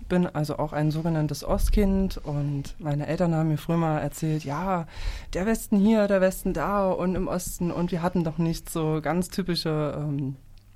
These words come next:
Sprüche, die dann halt da man sich anhören konnte. Und desto älter ich wurde, desto mehr habe ich mitbekommen, dass, ähm, sich die Blockade bei meinen Eltern, ähm,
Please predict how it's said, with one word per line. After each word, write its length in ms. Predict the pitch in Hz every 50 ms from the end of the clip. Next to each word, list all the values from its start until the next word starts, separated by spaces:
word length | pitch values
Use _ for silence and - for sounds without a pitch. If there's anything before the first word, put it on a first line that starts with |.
| - - - - -
Sprüche, 400 | - - - - 269 247 214 190
die 120 | 175 175
dann 140 | 170 165 160
halt 280 | 160 160 156 156 156 160
da 320 | 147 143 143 147 147 143 - 175 170
man 340 | - 208 160 156 151 147 147
sich 220 | 151 156 151 - -
anhören 380 | 170 202 214 208 190 180 175
konnte. 440 | 170 180 180 175 175 180 175 175 175 - - - - - - - - - - -
Und 160 | - 185 185
desto 180 | 180 180 - 190
älter 160 | 180 190 208
ich 120 | 202 -
wurde, 220 | - 185 185 180 175
desto 260 | 170 160 - - 180
mehr 100 | 180 180
habe 120 | 175 151
ich 100 | 151 151
mitbekommen, 640 | - 151 151 - 151 - 160 156 156 156 151 151 147
dass, 260 | 143 151 - - -
ähm, 280 | - 147 143 135 139 147
sich 100 | 139 135
die 100 | - 147
Blockade 440 | - - 151 147 - 175 202 214 196
bei 120 | 175 170
meinen 160 | 165 160 156
Eltern, 300 | - 143 147 147 147 151
ähm, 480 | 147 - 143 147 147 139 143 139 147 -